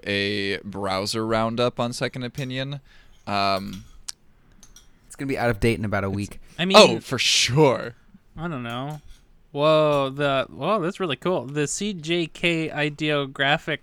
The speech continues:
Speaker 3: one is super cool. Highly recommend trying it.
Speaker 2: Uh, let me figure out how to do that.
Speaker 1: The names that they give these give us great audio con-, content.
Speaker 3: Good. That's what we're going for, 'cause we don't have the video content.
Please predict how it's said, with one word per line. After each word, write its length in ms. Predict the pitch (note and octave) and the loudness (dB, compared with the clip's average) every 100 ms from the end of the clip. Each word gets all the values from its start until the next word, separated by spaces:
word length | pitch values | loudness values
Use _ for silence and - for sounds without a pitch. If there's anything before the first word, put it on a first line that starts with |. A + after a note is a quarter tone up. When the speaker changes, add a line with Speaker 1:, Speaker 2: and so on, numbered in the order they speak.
| _ | _
Speaker 3:
one 240 | C#3+ B2 | -6 -6
is 100 | C3 | -6
super 360 | - - A3+ C3+ | -6 -8 -6 -6
cool. 400 | - D#3+ B2 C3+ _ _ _ _ _ _ | -4 -4 -4 -8 _ _ _ _ _ _
Highly 280 | - F3+ A3+ | 0 2 4
recommend 400 | E3 D#3+ D3 C#3+ | 4 2 -2 -2
trying 280 | C#3 C#3 C#3 | 0 0 -2
it. 140 | A2 - D3+ - - - - - - - - - - - _ _ _ - | -6 -12 -16 -16 -16 -20 -20 -20 -20 -20 -20 -20 -20 -20 _ _ _ -18
Speaker 2:
Uh, 260 | - G2+ - | -14 -12 -12
let 100 | A2+ | -12
me 140 | A#2+ | -12
figure 340 | A#2 A2 G2 F#2+ | -12 -10 -8 -8
out 100 | F#2 | -10
how 140 | G#2 | -12
to 100 | F#2+ | -12
do 140 | F2+ G2+ | -12 -12
that. 180 | F#2+ - - - - - - - - - | -12 -14 -20 -20 -20 -20 -20 -20 -20 -14
Speaker 1:
The 60 | C3+ | -8
names 260 | C#3+ E3 A#3 | -4 -4 -6
that 100 | G3 | -8
they 100 | B2 | -8
give 260 | A2 A2 | -6 -6
these 440 | A2 G#2+ G#2+ G#2 - - - _ _ - - A2+ | -6 -6 -6 -6 -8 -14 -20 _ _ -20 -20 -8
give 180 | C3 | -4
us 160 | B2+ A#2 | -2 -4
great 480 | G#2+ G#2+ G#2+ A#2+ - | -6 -8 -4 -2 -2
audio 300 | G2 F#2+ E2 | -6 -6 -10
con-, 220 | - - - | -12 -16 -14
content. 460 | - G2 F#2 G2 - - - | -14 -12 -12 -16 -16 -20 -2
Speaker 3:
Good. 200 | F3+ A#2+ - - - _ - | 0 0 -4 -20 -20 _ -12
That's 260 | C#3+ - | -10 -8
what 120 | D#3+ | -6
we're 100 | C#3+ | -2
going 240 | D#3+ F#3 D3+ | 2 4 2
for, 260 | - B2+ | -2 -4
'cause 200 | B2+ C3+ | -4 -6
we 80 | C3 | -4
don't 240 | C3 C#3 C#3 | -4 -4 -6
have 180 | C#3+ | -6
the 80 | C#3+ | -6
video 240 | D3+ C#3 B2+ | -4 -4 -4
content. 540 | C3 B2 C3+ B2+ C#3 | -6 -8 -6 -8 -10